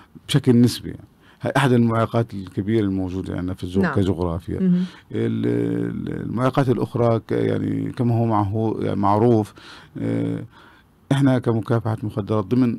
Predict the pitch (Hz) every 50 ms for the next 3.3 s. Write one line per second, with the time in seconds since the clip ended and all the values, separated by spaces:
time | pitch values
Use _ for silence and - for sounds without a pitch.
0 | - - 107 113 123 117 120 123 117 113 110 110 107 107 117 107 98 107 107 101
1 | 101 101 98 - 110 104 - 123 113 113 117 120 117 - 110 104 - - 113 107
2 | 87 90 110 107 104 - - - 104 101 92 80 73 71 73 76 76 - - _
3 | _ _ 214 208 185 170